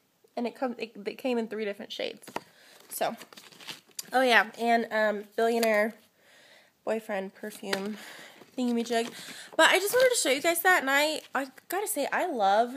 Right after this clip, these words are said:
like, right now on my eyes, I have all Tarte eyeshadows, but I love Tarte eyeshadows.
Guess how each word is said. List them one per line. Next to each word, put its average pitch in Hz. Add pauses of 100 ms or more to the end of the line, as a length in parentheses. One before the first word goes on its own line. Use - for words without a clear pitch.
(240)
like, 226
right 285
now 240
on 240
my 226
eyes, 214
I 233
have 233
all 202
Tarte -
eyeshadows, 233 (520)
but 240
I 466 (320)
love 214
Tarte -
eyeshadows. 190